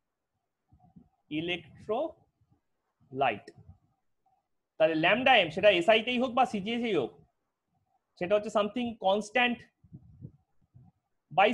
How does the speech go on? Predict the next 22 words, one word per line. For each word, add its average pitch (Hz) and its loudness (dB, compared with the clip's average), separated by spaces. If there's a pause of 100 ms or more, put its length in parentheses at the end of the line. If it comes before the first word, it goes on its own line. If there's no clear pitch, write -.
C। - -20 (1900)
দেখো 196 2 (420)
এই 208 0
পোরশনটাও 247 0
constant, 226 0 (100)
এই 196 -6
পোরশনটাও 226 -2
constant, 220 -2 (1300)
এই 190 -2
পোরশনটাও 233 -2
constant 247 -2
হোক 226 0 (420)
বা 170 2 (120)
এই 175 -2
পোরশনটাও 208 -2 (100)
constant, 196 -6 (680)
something 233 0 (100)
constant 247 4
by 277 4 (100)
C। - -14 (1600)
তাহলে 170 -2
আমি 190 -4